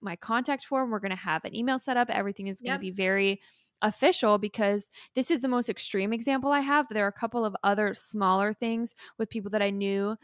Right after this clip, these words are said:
Speaker 1: that I kind of, like, was, uh, lenient on, and I was like, "Ooh, I kinda got screwed there a little bit." So
Speaker 2: Right.
Speaker 1: this is why it's like this.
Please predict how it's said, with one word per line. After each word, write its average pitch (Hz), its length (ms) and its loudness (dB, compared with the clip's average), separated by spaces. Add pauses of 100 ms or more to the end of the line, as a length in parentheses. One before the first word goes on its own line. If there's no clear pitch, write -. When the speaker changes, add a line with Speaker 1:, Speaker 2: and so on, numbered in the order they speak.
(180)
Speaker 1:
that 214 100 -2
I 202 60 2
kind 202 240 -2
of, 185 100 -4
like, 185 160 -2
was, 190 220 -4 (180)
uh, - 160 -4
lenient 220 460 -4
on, 208 300 2
and 190 180 -4
I 180 60 -2
was 180 120 -10
like, - 140 -10
"Ooh, 220 100 0
I 208 100 0
kinda 196 260 -8
got - 200 -4 (280)
screwed 185 320 -6
there 170 140 -2
a 165 40 0
little 180 160 -4
bit." - 220 -6
So 190 240 2 (380)
Speaker 2:
Right. 208 340 -10
Speaker 1:
this 240 360 6
is 220 160 0
why 190 360 2
it's 175 200 -2
like 175 180 -2
this. 180 200 -4